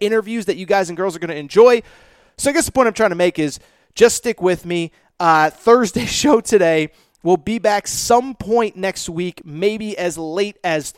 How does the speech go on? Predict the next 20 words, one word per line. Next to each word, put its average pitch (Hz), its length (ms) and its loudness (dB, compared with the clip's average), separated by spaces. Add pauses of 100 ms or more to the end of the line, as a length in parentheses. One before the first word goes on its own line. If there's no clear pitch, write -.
(180)
as, 160 280 0
uh, 143 280 2 (320)
as 170 200 0
Wednesday, 190 680 2
maybe 190 480 0
on 151 320 -6
Tuesday, 202 480 2
maybe 233 320 0
on 214 160 0
Monday, 175 560 0 (300)
depending 170 300 -2
on 160 120 0
what 151 100 -2
happens 151 260 -2
over 147 140 -2
the 143 80 -2
weekend 151 240 -4
in 139 60 -8
the 135 80 -10
Pac-twelve. 160 600 2